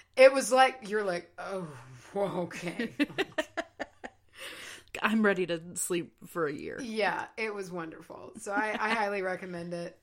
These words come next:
Speaker 1: It, it's a, it's a good little, good little recipe. I've started making my own little tea bags, and it's fun.
Speaker 2: Macy and I were talking right before we started recording, uh, and I told her that I'm,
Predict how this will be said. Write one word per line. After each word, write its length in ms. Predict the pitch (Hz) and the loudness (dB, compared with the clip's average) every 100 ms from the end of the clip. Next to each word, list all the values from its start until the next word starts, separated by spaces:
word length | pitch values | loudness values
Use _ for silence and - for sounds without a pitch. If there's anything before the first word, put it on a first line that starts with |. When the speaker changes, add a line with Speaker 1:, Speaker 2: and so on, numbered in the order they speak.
| 202 | -8
Speaker 1:
It, 60 | 190 - | -6 -4
it's 200 | 190 208 | -6 -4
a, 180 | 196 180 175 | -4 -4 -6
it's 160 | 180 202 | -16 -12
a 60 | |
good 200 | 180 190 | -8 -6
little, 360 | 180 175 165 165 - | -4 -4 -6 -8 -12
good 100 | 262 | -8
little 160 | 277 269 | -4 -4
recipe. 600 | 208 214 214 247 - 165 | -4 -6 -6 -12 -10 -12
I've 160 | 170 175 | -12 -12
started 380 | - 220 202 180 | -12 -8 -6 -6
making 320 | 175 175 175 | -8 -10 -10
my 180 | 165 160 | -10 -10
own 160 | 165 | -12
little 200 | 165 - | -14 -16
tea 320 | 165 - 170 - | -18 -16 -14 -14
bags, 420 | - - - - | -14 -12 -10 -10
and 100 | - | -12
it's 160 | - | -16
fun. 360 | - 90 - - - - - - | -18 -18 -18 -20 -20 -20 -20 0
Speaker 2:
Macy 260 | 233 311 320 | 4 6 6
and 80 | |
I 80 | 294 | 6
were 140 | 233 240 | 6 6
talking 320 | 233 233 202 | 4 4 2
right 140 | 190 | 2
before 220 | 196 - 185 | 0 2 2
we 120 | 185 | 2
started 280 | - 170 170 | -2 -4 -2
recording, 600 | 165 - 185 170 160 165 - | -2 0 0 0 -2 -4 -2
uh, 20 | |
and 440 | 175 160 156 120 185 | -2 0 0 -2 -2
I 40 | |
told 200 | 180 196 | -2 0
her 100 | 185 | 0
that 180 | 170 160 | 0 0
I'm, 200 | 190 233 | 0 -2